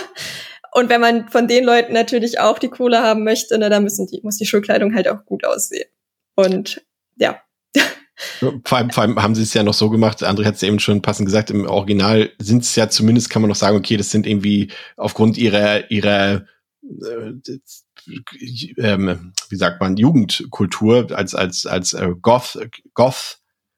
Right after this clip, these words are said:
Speaker 2: ähm, quasi sind sie da so ein bisschen ausgeschlossen. Aber das haben sie ja nicht mal quasi in dem, in dem Sequel übernommen. Da sind's ja wirklich gewöhnliche, normale Schulmädchen, ne? Also das
Speaker 1: Aber
Speaker 2: ist
Speaker 1: beim Sequel muss man auch sagen, dass, ähm,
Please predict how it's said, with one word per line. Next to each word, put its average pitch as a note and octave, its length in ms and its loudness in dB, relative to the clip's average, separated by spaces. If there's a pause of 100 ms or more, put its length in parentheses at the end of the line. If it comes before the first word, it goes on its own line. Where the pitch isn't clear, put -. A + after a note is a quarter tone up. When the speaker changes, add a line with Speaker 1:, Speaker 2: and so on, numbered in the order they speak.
Speaker 2:
ähm, G2+ 360 0
quasi F2+ 340 -2
sind F#2 180 -10
sie F#2+ 60 -8
da F#2 140 0
so F#2+ 100 -2
ein - 20 -2
bisschen F#2+ 280 -2
ausgeschlossen. G#2 600 0
Aber G2+ 160 2
das G#2 520 -4
haben A#2 100 2
sie G#2+ 80 0
ja G#2+ 80 4
nicht G#2+ 220 0
mal G#2 80 2
quasi F#2 360 0
in G2 120 -2
dem, F#2+ 180 0
in F#2 80 -2
dem F#2+ 140 2
Sequel G#2+ 340 0
übernommen. F#2+ 360 4
Da F#2+ 100 2
sind's F2+ 180 -2
ja F#2 80 0
wirklich F#2+ 300 -2 (320)
gewöhnliche, G#2+ 880 4
normale G2+ 760 4 (440)
Schulmädchen, F#2+ 580 2
ne? G2 240 -2
Also - 220 -8
das - 160 -10
Speaker 1:
Aber A3+ 160 2
Speaker 2:
ist - 60 4
Speaker 1:
beim A3 200 0
Sequel C4+ 460 0
muss A#3+ 180 0
man A#3 140 -2
auch - 100 -2
sagen, A3+ 420 0
dass, - 480 -6
ähm, G#3+ 500 2